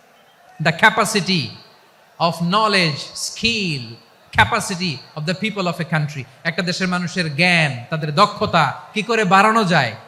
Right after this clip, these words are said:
বাড়িয়ে দেশের উন্নয়ন করানো যায়, এটাই হচ্ছে মানব সম্পদ উন্নয়নের মূল কথা। তাহলে মানব সম্পদ হচ্ছে একটা দেশের সবচাইতে শক্তিশালী পুঁজি। প্রাকৃতিক সম্পদ,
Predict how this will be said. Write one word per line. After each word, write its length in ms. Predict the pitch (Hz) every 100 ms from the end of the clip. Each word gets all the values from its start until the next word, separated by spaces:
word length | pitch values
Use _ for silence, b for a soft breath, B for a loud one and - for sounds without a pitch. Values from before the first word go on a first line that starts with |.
| -
বাড়িয়ে 260 | 151 185 208
দেশের 320 | 190 190 208
উন্নয়ন 360 | 196 196 208 196
করানো 360 | 190 185 185
যায়, 260 | 160 143 131
এটাই 180 | 175 240
হচ্ছে 260 | 262 -
মানব 240 | 180 170 156
সম্পদ 320 | 175 151 147 -
উন্নয়নের 480 | 156 143 135 127 123 - - 151
মূল 180 | 196
কথা। 400 | 170 143 113 98 - B -
তাহলে 200 | 185 208
মানব 380 | 180 190 247 269
সম্পদ 520 | - 247 220 254 202
হচ্ছে 340 | 208 - 202 156 - -
একটা 320 | 185 202 220
দেশের 320 | 196 196 214
সবচাইতে 640 | 170 262 262 - 240 214 196
শক্তিশালী 540 | - - 214 196 180
পুঁজি। 300 | 160 156 127 104 - - - - - - - - - - - - - - - - - - - -
প্রাকৃতিক 720 | 240 240 240 254 262 262 190
সম্পদ, 600 | - 233 220 220 196